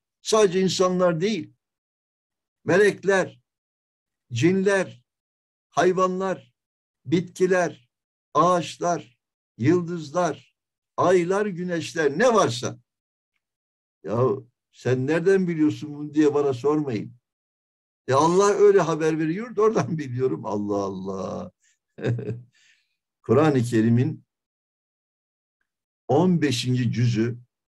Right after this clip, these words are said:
başta İsra suresidir, değil mi? İsra,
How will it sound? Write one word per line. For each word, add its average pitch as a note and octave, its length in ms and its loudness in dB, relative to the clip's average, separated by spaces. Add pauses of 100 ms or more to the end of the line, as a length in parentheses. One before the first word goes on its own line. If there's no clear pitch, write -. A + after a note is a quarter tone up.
(580)
başta B2+ 420 0
İsra C3 560 -2
suresidir, G2 680 -4
değil G2+ 220 0
mi? D2+ 220 -6 (1200)
İsra, F#2 480 0